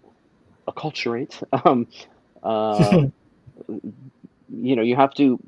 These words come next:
Speaker 1: quickly be able to fit in with different cultures. I learned that from a very young age, from, like, seven.
Speaker 2: Mm-hmm.
Speaker 1: And all the way through high school, you know, my friends came in all shades and,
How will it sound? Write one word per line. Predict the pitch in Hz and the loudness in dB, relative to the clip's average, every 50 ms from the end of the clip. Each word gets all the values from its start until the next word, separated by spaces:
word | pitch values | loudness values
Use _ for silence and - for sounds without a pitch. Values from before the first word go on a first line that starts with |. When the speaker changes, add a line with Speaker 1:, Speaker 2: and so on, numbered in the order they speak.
| _ - | _ -6
Speaker 1:
quickly | - 190 185 - - 147 139 127 123 117 - _ _ _ _ _ _ _ _ _ _ _ _ _ _ _ _ _ _ _ _ - | -2 -2 -2 0 2 2 2 2 2 -2 -6 _ _ _ _ _ _ _ _ _ _ _ _ _ _ _ _ _ _ _ _ 0
be | 139 | 2
able | 139 135 135 127 | 2 2 2 -2
to | - - 135 113 | -4 -4 -6 -6
fit | - - 151 147 143 | -2 0 2 4 4
in | 151 175 147 98 98 117 | 4 2 2 -2 -6 -8
with | - 120 - | -8 -8 -6
different | - 135 - 135 113 - | -4 -4 -4 -4 -4 -2
cultures. | 131 127 117 - - 113 101 - - | 0 -2 0 -2 -4 -6 -4 -2 -2
I | 127 147 | 0 2
learned | 160 170 139 123 | 2 2 0 0
that | 123 117 - - | -2 -4 -6 -6
from | 127 120 | -4 -4
a | 113 | -4
very | 110 101 - 131 147 170 185 151 120 | -4 -2 2 4 4 4 4 4 2
young | 110 101 98 95 | 0 -2 -4 -6
age, | 92 85 71 - - - | -8 -10 -12 -14 -14 -12
from, | 110 101 104 87 | -10 -10 -10 -10
like, | 85 101 - | -14 -16 -16
seven. | - - - 143 135 - - - _ _ _ _ _ _ _ _ _ _ _ _ _ _ _ _ _ | -4 0 0 0 0 -2 -8 -14 _ _ _ _ _ _ _ _ _ _ _ _ _ _ _ _ _
Speaker 2:
Mm-hmm. | 147 139 139 131 131 135 131 113 | 0 0 0 0 0 -2 -4 -4
Speaker 1:
And | 120 117 113 113 110 110 107 - - - - _ _ - | -4 -4 -4 -4 -6 -8 -8 -10 -14 -20 -20 _ _ 2
all | 123 139 147 | 4 4 4
the | 143 | 4
way | 135 123 120 113 | 2 0 0 -2
through | - 131 120 117 | -4 -6 -4 -4
high | 127 139 | -4 -4
school, | 139 - - - 127 117 107 101 95 95 _ _ _ _ _ _ _ _ _ _ _ - | -6 -8 -10 -8 -6 -4 -4 -4 -6 -10 _ _ _ _ _ _ _ _ _ _ _ -16
you | 107 113 113 | -14 -12 -10
know, | 110 104 | -8 -6
my | 113 117 120 | -6 -6 -6
friends | 117 - 135 131 120 117 - | -4 -2 -2 -2 -2 -4 -6
came | - - 117 117 | -6 -6 -4 -4
in | 113 113 | -2 -2
all | 113 117 117 | -2 -2 -4
shades | 113 - - 117 107 82 - 123 - - - _ _ _ - | -4 -6 -6 -6 -6 -6 -8 -14 -20 -20 -20 _ _ _ -20
and, | 73 85 113 107 104 107 104 104 101 | -14 -12 -10 -10 -8 -8 -10 -12 -12